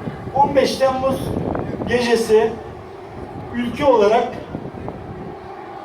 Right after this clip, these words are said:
bir darbe girişimiyle karşı karşıya kaldık.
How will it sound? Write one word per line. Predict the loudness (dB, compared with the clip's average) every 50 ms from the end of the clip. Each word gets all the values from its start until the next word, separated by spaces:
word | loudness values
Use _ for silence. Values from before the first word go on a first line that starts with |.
| -14 -14 -14 -14 -14 -14 -16 -12 -8
bir | -6 -6 0 2
darbe | 6 6 6 6 4 2 0
girişimiyle | 0 0 -2 -2 -2 -4 -2 0 2 4 4 4 6
karşı | 6 6 6 4 4 4
karşıya | 2 4 4 4 2 2 2 0
kaldık. | 0 -2 -2 -4 -6 -8 -10